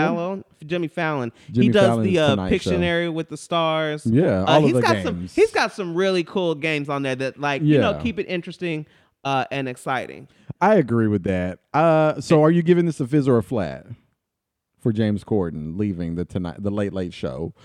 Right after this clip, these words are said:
Speaker 2: I mean, what do you, what would you rather him see? What w-, what would you rather see him do?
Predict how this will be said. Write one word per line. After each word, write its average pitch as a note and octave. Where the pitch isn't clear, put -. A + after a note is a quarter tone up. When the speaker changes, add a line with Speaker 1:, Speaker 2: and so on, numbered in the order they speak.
Speaker 2:
I C#3+
mean, D#3
what D#3+
do E3+
you, E3+
what D3
would E3+
you D#3+
rather D#3
him C#3+
see? D3
What C3+
w-, C#3
what F3+
would D3
you C#3+
rather C3
see B2+
him A2+
do? F2+